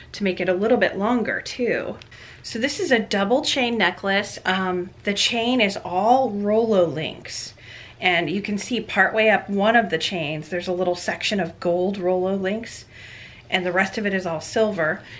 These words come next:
There's a little bit of a sparkle rhinestone on each of the little pendants. So each chain has a pendant. The longer chain has a larger,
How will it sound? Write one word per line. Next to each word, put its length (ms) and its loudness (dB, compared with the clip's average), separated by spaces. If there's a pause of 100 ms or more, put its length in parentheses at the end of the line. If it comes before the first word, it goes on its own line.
(120)
There's 220 0
a 40 -2
little 200 2
bit 140 2
of 220 4
a 160 2
sparkle 680 2
rhinestone 720 0
on 300 -6
each 340 -4
of 120 -8
the 80 -4
little 180 2
pendants. 540 -2
So 240 0
each 280 -2
chain 380 0
has 240 0
a 60 -4
pendant. 500 -2 (600)
The 80 2
longer 480 4
chain 320 2
has 200 -2
a 60 -6
larger, 760 2